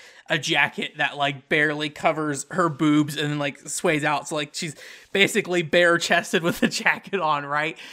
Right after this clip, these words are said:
Uh, that's just, like, covering the, the, the sensitive areas. Um,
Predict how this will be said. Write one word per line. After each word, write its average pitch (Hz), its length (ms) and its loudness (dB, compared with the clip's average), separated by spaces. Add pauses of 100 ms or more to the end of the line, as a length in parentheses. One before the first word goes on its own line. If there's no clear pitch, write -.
(200)
Uh, 143 180 4
that's 147 180 2
just, 160 140 -4
like, 151 180 -2
covering 160 600 -2 (140)
the, 151 420 4
the, 147 440 -2
the 160 120 -2
sensitive 175 520 2
areas. 151 600 2 (420)
Um, 147 680 4